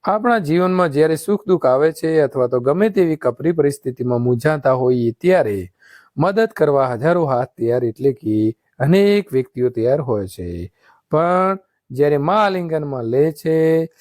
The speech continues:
ત્યારે જે હૂંફ મળે છે એનાથી મૂંઝાયેલી વ્યક્તિ નિશ્ચિતતા અનુભવે છે. એટલે જ કવિ કહે છે કે વિકટ પરિસ્થિતિમાં ભલે અનેક વ્યક્તિઓ મદદરૂપ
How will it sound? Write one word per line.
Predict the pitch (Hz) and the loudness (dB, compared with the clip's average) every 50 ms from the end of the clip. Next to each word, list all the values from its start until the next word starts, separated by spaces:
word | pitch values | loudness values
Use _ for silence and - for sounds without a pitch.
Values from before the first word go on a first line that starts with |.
| _ _ _ _ - - | _ _ _ _ -4 0
ત્યારે | 151 165 175 185 196 190 | 2 2 4 2 2 0
જે | 156 160 160 151 | 0 0 -2 -2
હૂંફ | 123 120 127 127 139 135 - 139 | -2 -4 -6 -6 -6 -6 -8 -8
મળે | 127 123 131 156 180 180 165 | -6 -2 0 2 2 0 0
છે | - - 127 120 120 120 120 123 123 123 _ _ _ _ _ _ _ - | -4 -4 -4 -2 0 0 2 0 0 -2 _ _ _ _ _ _ _ -4
એનાથી | 139 151 170 185 185 180 180 - 170 165 | -2 0 2 2 2 0 0 -2 -2 -2
મૂંઝાયેલી | 156 139 127 123 117 131 147 151 143 139 139 135 135 131 131 131 131 _ _ _ _ _ _ - | 0 -2 -2 -2 0 0 2 2 2 2 0 0 0 0 -2 -4 -6 _ _ _ _ _ _ -8
વ્યક્તિ | - 120 131 156 180 180 - - - 110 104 98 95 _ _ _ - | -2 0 2 2 2 0 -2 -6 -6 -4 -4 -4 -6 _ _ _ -6
નિશ્ચિતતા | 120 135 156 160 170 165 - - 170 - - 139 - - 123 131 139 127 | -2 0 0 0 -2 -6 -6 -8 -8 -8 -8 -6 -2 0 0 0 0 -2
અનુભવે | 117 110 104 101 110 104 101 110 110 | -2 -4 -6 -4 -4 -2 0 0 -2
છે. | 110 - - - - 95 95 92 92 95 95 _ _ _ _ _ _ _ _ - 151 | -2 -6 -10 -10 -8 -8 -8 -8 -8 -10 -12 _ _ _ _ _ _ _ _ 0 0
એટલે | 160 170 - 185 190 190 196 196 196 196 | 0 0 2 0 0 2 2 2 0 0
જ | 190 - - | -2 -6 -4
કવિ | 135 131 131 131 123 | -2 0 0 0 0
કહે | - 139 151 180 196 196 | 0 0 0 2 0 -2
છે | - - 139 123 | -2 -4 -6 -6
કે | - 127 123 123 120 | -2 -2 0 0 0
વિકટ | 113 120 156 156 - - 208 190 - | 0 0 -2 -2 0 0 0 0 0
પરિસ્થિતિમાં | - 147 139 135 - - 127 117 - 120 113 117 113 107 | -2 -2 -2 -2 -6 -4 -6 -6 -2 -2 -2 -2 -2 -2
ભલે | 104 113 139 165 170 160 127 104 98 - _ _ _ _ _ _ _ | -2 -2 -2 0 2 2 2 0 -2 -6 _ _ _ _ _ _ _
અનેક | - 123 151 170 185 190 196 196 196 196 190 - | -4 0 2 2 2 4 4 2 2 0 -2 -2
વ્યક્તિઓ | 123 131 135 - _ - 131 123 113 | -2 -2 -2 -4 _ -4 -2 -2 -2
મદદરૂપ | 113 113 110 123 120 113 117 110 110 107 | -2 -6 -2 -2 -2 -2 0 -4 -4 -4